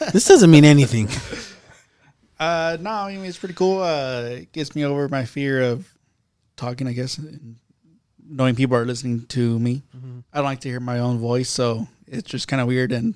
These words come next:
Speaker 2: also my voice cracks, so hopefully this helps.
Speaker 1: The whisper at the end. That's cool, man. Um,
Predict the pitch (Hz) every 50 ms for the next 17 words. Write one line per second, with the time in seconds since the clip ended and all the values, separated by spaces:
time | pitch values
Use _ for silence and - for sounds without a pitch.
0 | - - - 127 127 120 - 151 151 - - - 123 117 127 127 - - - -
1 | - - - - - 196 - - - _ _ - 143 139 - 139 151 156 165 170
2 | - _ _ _ _ - - - - - - 1077 1077 807 807 831 831 807 784 784
3 | 807 762 679 - - - - - - - - - _ _ _ - - - - -
4 | - - - - - - - - _ _ - 160 151 139 131 135 127 - - -
5 | 139 139 135 139 135 131 131 139 143 151 147 - - - - - _ _ _ -
6 | - - 196 233 - - - 160 147 135 131 127 127 127 127 127 120 - _ _
7 | - 127 131 131 127 123 120 117 110 110 113